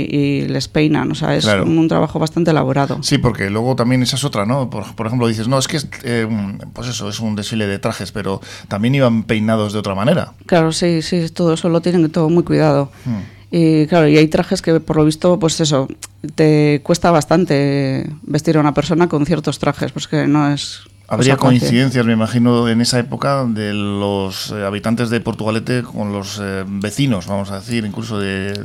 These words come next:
Speaker 2: de otras localidades, ¿no? De Guipúzcoa, incluso, ¿no? De otras, eh, provincias.
Speaker 1: Sí, pero bueno, más o menos, pues un poco la zona, sí, pero se va a hacer un poco,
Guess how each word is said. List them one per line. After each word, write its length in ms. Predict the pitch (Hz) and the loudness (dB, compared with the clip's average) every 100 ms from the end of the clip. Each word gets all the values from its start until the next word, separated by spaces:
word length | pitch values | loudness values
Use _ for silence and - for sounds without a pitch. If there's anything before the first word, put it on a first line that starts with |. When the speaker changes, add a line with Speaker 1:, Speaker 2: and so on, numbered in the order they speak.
| 101 90 | -10 -12
Speaker 2:
de 160 | 101 110 | -8 -8
otras 400 | 98 107 101 - | -6 -6 -6 -6
localidades, 680 | 98 98 98 113 117 95 | -6 -6 -2 -2 -2 -4
¿no? 220 | 104 117 113 | -4 -4 -4
De 80 | |
Guipúzcoa, 560 | 98 92 117 - 117 113 | -6 -8 -8 -4 -4 -2
incluso, 340 | 104 110 113 | -2 -4 -4
¿no? 320 | 107 113 110 107 104 104 | -2 -2 -2 -4 -8 -8
De 120 | 107 | -8
otras, 500 | 104 104 104 101 - | -8 -6 -6 -6 -8
eh, 220 | 101 104 110 - - - - - - - | -6 -6 -8 -14 -18 -18 -18 -20 -16 -4
provincias. 540 | 104 123 113 98 - - - | 2 2 2 -4 -6 -12 -8
Speaker 1:
Sí, 480 | - 233 196 190 - - | 2 6 6 4 -2 -2
pero 320 | 185 180 175 | 2 4 6
bueno, 240 | 185 180 | 6 6
más 200 | 175 180 | 6 4
o 40 | 196 | 2
menos, 340 | 196 202 202 180 | 2 2 -2 -2
pues 240 | 175 160 | -2 0
un 120 | 180 | -2
poco 160 | 170 175 | 0 0
la 100 | 165 | 0
zona, 300 | 170 180 180 | 2 4 4
sí, 220 | 180 196 | 4 2
pero 140 | 175 160 | 4 2
se 100 | 175 | 2
va 80 | 175 | 2
a 20 | |
hacer 220 | 185 196 | 2 2
un 100 | 202 | 2
poco, 640 | 190 185 190 190 185 175 | 0 0 4 6 8 6